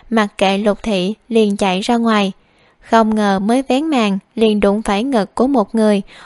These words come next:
mùi hương có chút quen thuộc đập vào mặt. Từ Nhu Gia kinh hoảng ngẩng đầu, liền rơi vào cặp mắt phượng thanh lãnh hẹp dài của Chu Kỳ. Cũng chính là đôi mắt, vào ban ngày, con ngươi kia lạnh như băng, đến buổi tối,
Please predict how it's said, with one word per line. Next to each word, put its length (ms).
mùi 260
hương 340
có 160
chút 260
quen 220
thuộc 320
đập 240
vào 180
mặt. 220
Từ 220
Nhu 180
Gia 320
kinh 260
hoảng 320
ngẩng 200
đầu, 280
liền 280
rơi 220
vào 340
cặp 220
mắt 240
phượng 240
thanh 240
lãnh 360
hẹp 220
dài 260
của 160
Chu 240
Kỳ. 320
Cũng 240
chính 360
là 160
đôi 200
mắt, 260
vào 220
ban 240
ngày, 320
con 260
ngươi 180
kia 280
lạnh 260
như 180
băng, 280
đến 300
buổi 180
tối, 380